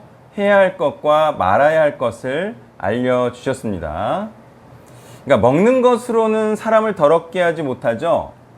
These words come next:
먹는 것으로는 사람이 깨끗하게 되지 못하죠. 그러니까 이 동물들로 비유로 말씀하신 하나님의 말씀을, 예, 알아야 돼요. 그래서 그 말씀을 기억하지 못하고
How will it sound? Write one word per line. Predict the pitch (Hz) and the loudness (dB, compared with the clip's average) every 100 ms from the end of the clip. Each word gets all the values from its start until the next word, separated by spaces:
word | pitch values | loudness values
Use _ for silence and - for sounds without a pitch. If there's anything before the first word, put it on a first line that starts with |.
| - - - - - | -20 -20 -20 -20 -8
먹는 | 123 120 170 226 226 | 0 2 2 2 2
것으로는 | 226 220 208 208 202 208 | 0 0 -2 0 -2 -2
사람이 | 202 190 190 190 190 165 | 0 0 0 -2 -6 -4
깨끗하게 | 208 226 226 196 185 | -6 -4 -2 -2 0
되지 | 160 147 | -4 -4
못하죠. | 127 - 110 101 135 104 - - - - - - - - - - | -6 -4 -6 -4 -4 -4 -6 -18 -20 -20 -20 -20 -20 -20 -20 -12
그러니까 | - 180 175 - 147 143 120 76 - - - - - | 0 2 2 2 4 4 2 -4 -14 -20 -20 -20 -10
이 | 131 131 117 | -6 -6 -4
동물들로 | 131 165 220 233 202 190 180 170 98 71 - - 90 | -2 2 2 2 0 -2 0 0 0 -6 -20 -18 -18
비유로 | - 131 165 180 180 | -12 -6 -4 0 2
말씀하신 | 139 110 - 135 127 120 117 127 117 76 - - - | 2 0 -4 -4 -4 -4 -8 -6 -6 -8 -16 -20 -14
하나님의 | 104 165 175 175 160 151 | -6 -4 -2 0 0 0
말씀을, | 92 101 127 - - 143 139 175 196 214 - - - 95 | 2 0 -2 -8 -10 -6 -2 -2 -2 -4 -10 -20 -18 -10
예, | 92 87 | -8 -4
알아야 | 78 123 110 82 | -2 0 0 -4
돼요. | 76 69 - - - - - - - - | -12 -16 -20 -20 -20 -20 -20 -20 -20 -6
그래서 | 147 147 160 | -2 0 0
그 | 175 | 2
말씀을 | 165 156 - 175 170 165 | 0 0 -4 -2 -2 -4
기억하지 | - 151 165 160 - - - 170 151 | -4 0 0 -2 -12 -20 -2 -2 0
못하고 | 131 127 165 147 127 160 107 | -4 -4 -2 -2 0 0 0